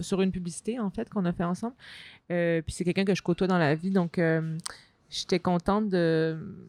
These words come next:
de lui demander de le faire, puis je me sentais quand même en sécurité avec, euh, avec André. Euh,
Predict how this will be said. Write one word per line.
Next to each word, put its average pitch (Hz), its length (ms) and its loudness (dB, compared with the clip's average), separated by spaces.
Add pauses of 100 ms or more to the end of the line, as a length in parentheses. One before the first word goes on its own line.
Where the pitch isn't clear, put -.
(140)
de 165 200 2
lui 170 160 4
demander 175 320 2
de 190 80 -4
le 185 120 4
faire, 202 280 0
puis - 120 -4
je 190 80 -2
me 175 40 2
sentais 170 260 0
quand 190 100 4
même 190 160 4
en 180 120 2
sécurité 190 800 0
avec, 165 300 -2
euh, 160 260 0 (380)
avec 170 260 2
André. 175 440 0 (440)
Euh, 175 760 0